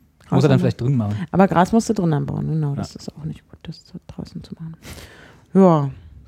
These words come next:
Speaker 1: so, ne?
Speaker 2: Ja, Mensch. Haben wir noch Themen? <laughs> Soll ich mal auf unsere Liste? Weil Anja hat ja, das müssen wir jetzt mal verraten hier,
Speaker 1: <laughs>
Speaker 2: hat ja eigentlich für die,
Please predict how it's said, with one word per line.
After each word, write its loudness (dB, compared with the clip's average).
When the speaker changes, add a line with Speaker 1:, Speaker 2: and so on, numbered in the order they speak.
Speaker 1:
so, 4
ne? 2
Speaker 2:
Ja, -2
Mensch. -4
Haben 0
wir 2
noch 2
Themen? 6
<laughs> 2
Soll -6
ich -6
mal 4
auf 2
unsere 2
Liste? 0
Weil 4
Anja 0
hat -4
ja, 0
das -8
müssen -6
wir -4
jetzt -10
mal -2
verraten -4
hier, 0
Speaker 1:
<laughs> 2
Speaker 2:
hat -4
ja 2
eigentlich 0
für 0
die, 0